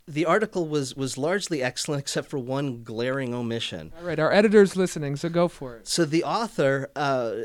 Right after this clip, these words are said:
Speaker 1: addressed all of the different positions that people have quite, quite expertly, but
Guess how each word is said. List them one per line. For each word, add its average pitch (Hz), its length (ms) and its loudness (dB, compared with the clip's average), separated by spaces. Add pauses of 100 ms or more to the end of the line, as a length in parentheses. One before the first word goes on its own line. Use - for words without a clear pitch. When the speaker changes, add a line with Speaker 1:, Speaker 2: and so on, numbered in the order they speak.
Speaker 1:
addressed 143 480 -2
all 202 220 2
of 175 80 -2
the 165 80 -2
different 151 360 -4
positions 131 540 -6
that 117 140 -6
people 123 300 -8
have 113 600 -6
quite, - 280 -6
quite 208 200 0
expertly, 117 640 -6 (420)
but 156 320 -2